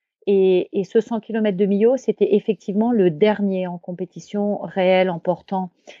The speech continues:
euh, le dossard et courir vraiment, euh, cette compétition. Peut-être que je le referais en accompagnant, euh, des personnes, mais vraiment, pour moi, c'était le dernier cent kilomètres couru, euh,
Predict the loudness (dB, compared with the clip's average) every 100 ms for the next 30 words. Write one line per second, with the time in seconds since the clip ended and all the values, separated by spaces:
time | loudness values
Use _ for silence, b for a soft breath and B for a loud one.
0 | B 2 6 6 4 2 0 -2 -2 -2
1 | -4 -4 -4 -2 -2 -2 -6 -2 0 0
2 | -4 b b b b 2 2 2 0 -2
3 | -8 -8 -8 -8 -8 -6 -2 0 2 0
4 | 0 -2 0 2 0 -2 b b -2 -2
5 | -4 -6 -2 0 2 2 0 -4 -8 -6
6 | -6 -6 -8 -4 -4 -4 b b b 2
7 | 4 4 2 -4 0 0 0 -2 -6 -2
8 | 0 0 -2 -2 -6 _ _ _ -4 0
9 | 0 0 2 0 2 0 -2 -6 -8 -4
10 | -2 0 0 -2 _ _ -8 0 0 2
11 | 4 4 4 2 0